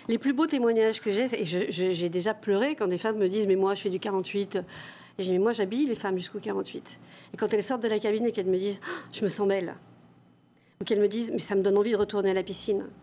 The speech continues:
Parce que moi, j'ai réussi, avec soixante centimètres de tissu, à donner de l'assurance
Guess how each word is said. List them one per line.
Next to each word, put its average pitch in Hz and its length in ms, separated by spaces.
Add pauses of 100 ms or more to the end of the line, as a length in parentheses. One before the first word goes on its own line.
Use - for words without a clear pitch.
(360)
Parce - 160
que 247 60
moi, 269 180
j'ai 220 200
réussi, 214 600 (160)
avec 190 220
soixante 269 400
centimètres 214 500
de 196 80
tissu, 226 480 (1500)
à 202 80
donner 226 500 (220)
de 196 140
l'assurance 233 800